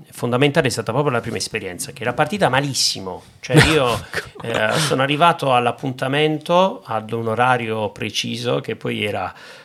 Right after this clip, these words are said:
Speaker 1: di fronte ad un ospedale, quindi non era proprio il luogo migliore. Però il, questo padre che mi ve-, doveva accompagnare, perché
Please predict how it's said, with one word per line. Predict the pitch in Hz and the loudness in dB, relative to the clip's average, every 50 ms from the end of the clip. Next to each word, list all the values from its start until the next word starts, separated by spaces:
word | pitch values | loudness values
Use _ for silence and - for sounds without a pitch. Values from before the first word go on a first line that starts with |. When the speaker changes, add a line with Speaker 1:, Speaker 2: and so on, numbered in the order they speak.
| - _ - | -20 _ -16
Speaker 1:
di | - 127 117 113 | -12 -10 -8 -6
fronte | - - 135 127 - 123 | -2 0 0 0 0 0
ad | 120 113 123 | -2 -2 0
un | 127 123 | 0 0
ospedale, | 127 123 - - - 127 113 117 120 120 131 131 117 110 101 | 0 0 -2 -2 -4 -2 2 4 6 6 4 4 2 -2 -4
quindi | - 135 123 117 110 | -2 -2 -2 -2 -2
non | 104 110 110 135 | -2 0 2 2
era | 139 135 | 2 0
proprio | 123 135 117 113 120 | 0 -4 -6 -6 -4
il | 123 | -4
luogo | 123 120 110 104 | -2 -2 -2 -2
migliore. | 107 117 127 139 131 120 117 131 147 139 113 104 - - - - - - - - _ _ | -2 -4 -6 -4 -2 0 0 2 2 0 -2 -4 -6 -12 -20 -20 -20 -20 -20 -20 _ _
Però | - 180 190 185 165 160 180 196 170 143 147 147 143 | 2 4 6 8 8 6 6 6 4 2 2 0 -2
il, | 143 147 160 170 - - | -2 -4 -4 -4 -6 0
questo | - - 160 - - - - 640 622 | 4 4 4 6 6 4 6 6 8
padre | 180 185 180 160 139 131 | 8 8 8 6 4 0
che | - 127 | -6 -6
mi | 123 127 | -8 -8
ve-, | 117 123 123 113 | -6 -8 -8 -8
doveva | 117 120 139 143 127 | -6 -4 -4 -2 -2
accompagnare, | 107 - - - 117 - - 117 117 117 123 139 139 131 123 113 104 | -4 -4 -8 -10 -10 -8 -8 -6 -4 -2 2 4 4 4 4 2 0
perché | - 104 95 - 107 104 101 101 98 98 98 | -6 -8 -10 -8 -8 -6 -4 -4 -4 -6 -6